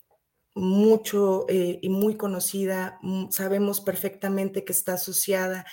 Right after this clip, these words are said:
al síndrome, este, de, de diarrea postdestete, pero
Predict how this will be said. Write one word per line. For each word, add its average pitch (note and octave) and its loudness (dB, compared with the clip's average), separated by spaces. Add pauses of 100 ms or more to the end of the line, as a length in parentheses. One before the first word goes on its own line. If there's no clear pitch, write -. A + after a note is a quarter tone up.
(280)
al F#3+ 0
síndrome, G3 0
este, F3+ -2
de, E3 -2 (260)
de F#3+ 2
diarrea F#3 2
postdestete, G3+ 0 (560)
pero A3+ 4